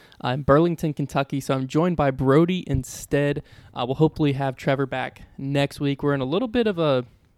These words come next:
weird situation here. We got the hotel room, we got lamps all around us,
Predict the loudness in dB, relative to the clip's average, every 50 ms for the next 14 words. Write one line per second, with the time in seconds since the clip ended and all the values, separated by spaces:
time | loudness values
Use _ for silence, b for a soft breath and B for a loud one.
0 | _ _ _ _ _ _ -20 _ _ -10 -6 0 4 4 6 6 4 4 0 -2
1 | -6 -12 -8 -6 -4 -2 -2 -2 -2 -2 -2 -6 -8 -14 -10 -8 -6 -2 -2 -2
2 | 0 0 -4 -4 -4 B B B B B B 0 2 2 2 2 2 4 4 4
3 | 4 4 2 0 0 0 0 -2 -2 -2 -2 -2 -2 0 -2 -2 -4 -6 -10 -6
4 | -2 2 2 2 2 2 2 0 0 -2 -2 -2 -4 -4 -4 -6 -10